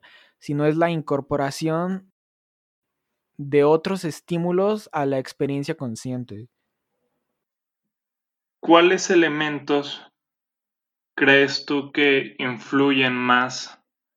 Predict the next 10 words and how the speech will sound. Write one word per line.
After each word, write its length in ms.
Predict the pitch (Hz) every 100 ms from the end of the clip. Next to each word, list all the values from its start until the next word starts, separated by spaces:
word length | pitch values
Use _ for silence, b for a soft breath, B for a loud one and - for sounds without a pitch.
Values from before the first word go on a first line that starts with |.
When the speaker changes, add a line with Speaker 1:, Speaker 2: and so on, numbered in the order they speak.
| _ _ _ _ _ _ _ _ _
Speaker 2:
en 380 | 147 127 123 123
la 640 | 123 120 120 117 117 107 _
incorporación 1200 | 143 131 131 127 107 - 120 110 - 131 139 135 - _ -
de 300 | 131 123 120
esta 680 | 110 - 139 127 117 107 - _ _ _ _ _ -
experiencia 1300 | - 127 - 127 120 120 120 107 135 123 117 113 -
consciente? 760 | 127 117 - 117 110 117 - _ _ _ _ _ _ - _ _ _ - -
¿Qué 240 | - 147 147
es 240 | 139 -
todo, 420 | - 151 156 156